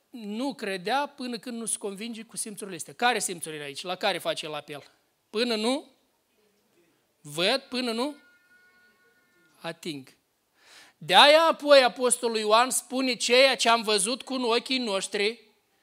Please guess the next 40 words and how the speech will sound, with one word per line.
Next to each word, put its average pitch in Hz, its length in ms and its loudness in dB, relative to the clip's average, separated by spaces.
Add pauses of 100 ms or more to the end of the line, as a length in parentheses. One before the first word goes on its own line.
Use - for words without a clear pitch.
(280)
ceea 220 260 4
ce 262 120 4
am 247 120 6
auzit, 240 640 4 (200)
ceea 247 240 2
ce 254 140 -2
am 254 100 -2
pipăit 262 520 -6
cu - 120 -12
mâinile 247 280 -6
noastre." 196 340 -6
Vă 175 80 -8
amintiți, 220 340 -6
Apostolul 233 440 -6
Ioan 185 140 -2
scrie 175 200 -12
așa, 160 180 -12
"Noi 202 240 -4
am 240 120 -2
pipăit 269 540 2
cu 262 100 -8
mâinile 240 240 -2
noastre." 196 300 -4
Deci 185 100 -10
noi 240 180 -2
cu 233 120 -8
toate 247 640 4 (180)
simțurile 254 520 2
ne-am 233 240 4
convins 233 640 4 (180)
că - 100 -4
El 214 120 8
este 254 260 4
înviat. 226 500 6
Noi 226 180 4
cuvântul 233 380 0
vieții 240 300 4
l-am 220 180 4
văzut 214 260 -2
înviat. 202 360 -4